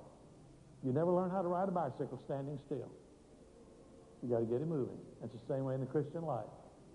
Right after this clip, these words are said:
You can just sit and study all day long. You can go up and be in every fe-, Bible study fellowship and every Sunday school class in the world. But once you start moving, witnessing to other people, you've never really known the joy of the Lord.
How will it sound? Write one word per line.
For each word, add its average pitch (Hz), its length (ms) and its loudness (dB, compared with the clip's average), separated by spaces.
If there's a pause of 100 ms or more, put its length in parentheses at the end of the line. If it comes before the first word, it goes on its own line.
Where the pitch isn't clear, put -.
(120)
You 127 120 2
can 131 80 4
just 123 80 -6
sit 165 160 -2
and 143 80 -4
study 156 300 0
all 151 200 6
day 180 140 4
long. 127 480 -2
You 135 80 -2
can 147 80 2
go 151 180 4
up 156 140 0
and - 180 -8
be 143 140 2
in 151 80 0
every 156 240 0 (320)
fe-, 156 220 0
Bible 160 420 0
study 170 240 2
fellowship 175 480 0 (240)
and 113 80 -2
every 165 240 2
Sunday 175 240 0
school 175 140 6
class 175 340 2 (140)
in 180 60 0
the 180 60 4
world. 131 300 4 (140)
But 135 80 -4
once 117 260 2
you 120 140 -6
start 135 240 0
moving, 143 420 0 (480)
witnessing 143 560 2
to 151 80 2
other 151 160 0
people, 143 400 -2 (180)
you've 117 180 -2
never 135 280 0
really 131 320 0
known 110 400 -4
the 110 80 -6 (100)
joy 95 300 -2 (320)
of 90 140 -8
the 110 80 -4
Lord. 95 260 -2